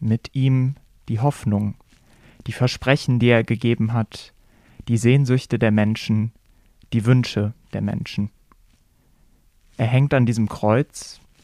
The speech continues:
und alles wirkt verloren. Man ist machtlos. Und er hat doch so viele Wunder gewirkt. Er hat Blinde wieder sehend gemacht.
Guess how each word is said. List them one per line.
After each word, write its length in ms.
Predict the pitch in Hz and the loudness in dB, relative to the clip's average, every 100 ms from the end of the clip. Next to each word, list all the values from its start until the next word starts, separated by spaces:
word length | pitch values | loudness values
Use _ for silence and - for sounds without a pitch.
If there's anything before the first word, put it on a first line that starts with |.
| _ _ _ _ _ | _ _ _ _ _
und 440 | - 110 113 - - _ _ _ _ _ _ _ _ _ _ _ _ - - | -2 0 0 -4 -18 _ _ _ _ _ _ _ _ _ _ _ _ -16 -4
alles 400 | 117 127 - - | 0 0 -2 0
wirkt 360 | 113 120 - | 0 0 -4
verloren. 640 | - 117 107 120 120 104 107 - _ _ _ _ _ _ _ _ _ | -6 0 2 2 2 -2 -4 -10 _ _ _ _ _ _ _ _ _
Man 180 | - 113 | -4 -2
ist 180 | 127 - | -2 0
machtlos. 720 | 120 - - 110 117 - - _ _ _ _ _ _ _ _ _ _ _ _ _ _ _ _ _ _ _ _ | 0 0 -2 -2 -4 -6 -14 _ _ _ _ _ _ _ _ _ _ _ _ _ _ _ _ _ _ _ _
Und 140 | - 127 | 0 2
er 100 | 123 | 2
hat 160 | 139 | 2
doch 240 | 135 - - | 2 0 -10
so 180 | - - | -12 -8
viele 320 | 120 139 135 | -4 2 4
Wunder 300 | 120 156 127 | 6 6 6
gewirkt. 600 | 107 107 104 113 - - - _ _ - _ _ _ - | 4 2 2 0 -2 -16 -20 _ _ -20 _ _ _ -8
Er 140 | 123 | -2
hat 220 | 113 - - | -2 -2 -2
Blinde 300 | 113 135 139 | 4 6 6
wieder 240 | 123 123 110 | 6 4 4
sehend 340 | 110 127 135 | 2 2 0
gemacht. 600 | 131 127 127 - - - | 0 0 0 -4 -20 -20